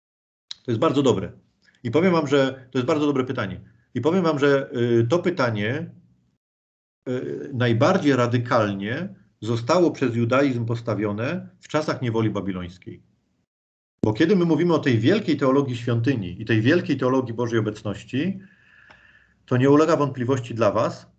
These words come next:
<clears throat> że najbardziej palące py-, to, że najbardziej paląca od-, y, to pytanie było wtedy,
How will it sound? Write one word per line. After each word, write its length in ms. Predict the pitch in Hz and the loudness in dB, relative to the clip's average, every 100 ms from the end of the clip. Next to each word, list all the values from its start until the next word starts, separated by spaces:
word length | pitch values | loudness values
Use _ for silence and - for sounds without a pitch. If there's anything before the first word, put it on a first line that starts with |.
| _ _ | _ _
<clears throat> 380 | 143 139 127 123 | -6 -4 -4 -6
że 180 | 120 131 | -4 0
najbardziej 580 | 131 117 156 190 147 139 | 0 2 0 0 -2 -2
palące 680 | - 135 151 180 143 123 | 0 0 2 0 -2 -4
py-, 240 | 113 127 - | -4 -6 -4
to, 140 | 123 | -4
że 100 | 120 | -2
najbardziej 500 | 135 127 147 139 143 | -2 0 0 0 -2
paląca 540 | 147 135 190 190 127 117 | 0 0 0 -2 -2 -2
od-, 140 | 117 | -2
y, 400 | 123 117 117 117 | 0 0 0 0
to 100 | 127 | -2
pytanie 360 | 120 127 147 135 | -2 0 0 0
było 240 | 120 123 | 0 0
wtedy, 600 | 120 127 110 156 202 - | 0 -2 0 0 -2 -10